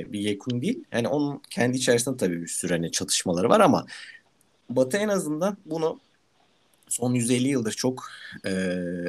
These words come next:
iyi yapıyor bence ve çok, e, bu yüzden de birçok savaşı da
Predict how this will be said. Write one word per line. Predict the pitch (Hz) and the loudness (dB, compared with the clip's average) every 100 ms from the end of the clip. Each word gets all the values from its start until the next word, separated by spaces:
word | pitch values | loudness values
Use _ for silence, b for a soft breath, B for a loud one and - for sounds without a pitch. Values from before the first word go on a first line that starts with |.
| - | 0
iyi | 135 160 | 2 4
yapıyor | 139 117 101 | 4 4 4
bence | 92 104 196 190 | 4 2 2 4
ve | 117 | 2
çok, | - 151 147 _ _ - - - | 4 0 0 _ _ -20 -14 -6
e, | 101 104 | -4 0
bu | 175 | 2
yüzden | 190 151 123 113 156 | 2 4 2 2 0
de | 196 - | -4 -4
birçok | 165 156 151 | -2 -2 2
savaşı | 139 135 139 - | 2 2 0 2
da | 113 - | 0 0